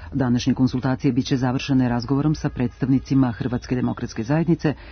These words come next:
a obraćanje predsjednice je planirano za šesnaest sati. Potpredsjednik Samostalne demokratske srpske stranke Milorad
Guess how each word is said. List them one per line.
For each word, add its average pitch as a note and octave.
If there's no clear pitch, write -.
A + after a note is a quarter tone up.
a F3
obraćanje D#3
predsjednice B2+
je A#2+
planirano B2
za A#2
šesnaest A#2
sati. A2+
Potpredsjednik D#3+
Samostalne D3
demokratske B2+
srpske -
stranke C3
Milorad A#2+